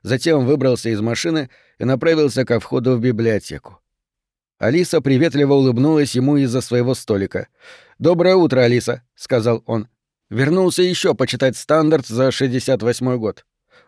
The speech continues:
"О, я думаю, это организовать нетрудно". Она ушла в свою комнату и вскоре вернулась с коробкой с микрофильмами. Поблагодарив ее, Ларри сел перед аппаратом.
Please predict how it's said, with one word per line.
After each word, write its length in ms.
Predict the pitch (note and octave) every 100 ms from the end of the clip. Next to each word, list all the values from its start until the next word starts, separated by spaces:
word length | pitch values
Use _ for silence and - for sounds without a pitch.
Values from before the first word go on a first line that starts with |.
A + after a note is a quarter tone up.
| _
"О, 240 | F3+ F#3+ B2+
я 220 | A#2 C3
думаю, 320 | C3 C3 C#3
это 120 | C#3+
организовать 720 | C3 B2 C3 B2+ B2 B2+ B2
нетрудно". 520 | C3 B2+ G#2+ F2 A2 - _ _ _ _
Она 300 | - B2 C#3
ушла 260 | C3+ D3 C#3
в 60 | -
свою 200 | B2 A2+
комнату 480 | E3 D#3+ D3 D3 - _ _
и 80 | G2
вскоре 340 | - D#3+ D#3
вернулась 420 | B2+ B2+ D#3+ C#3+ -
с 60 |
коробкой 460 | - B2+ B2+ - A#2+
с 60 |
микрофильмами. 840 | A#2+ C3 B2 A#2 G2+ E2+ D2+ C2+ - _ _ _ _ _
Поблагодарив 580 | A2 B2 C3 D3+ F#3+ F3+
ее, 260 | F3 D#3+
Ларри 300 | C#3 D#3+ D#3
сел 260 | C#3 D#3+ C#3
перед 200 | C3 B2
аппаратом. 560 | A#2+ A2 F#2 E2 C2